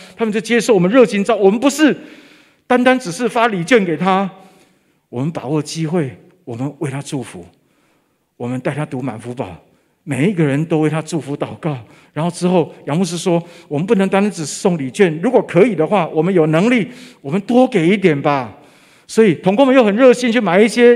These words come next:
礼物，所以就有烤箱在里面。结果你看，bingo，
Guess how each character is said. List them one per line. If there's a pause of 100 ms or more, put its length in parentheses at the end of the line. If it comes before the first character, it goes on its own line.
礼
物， (140)
所
以
就
有
烤
箱
在
里
面。 (440)
结
果
你
看， (1300)
bingo，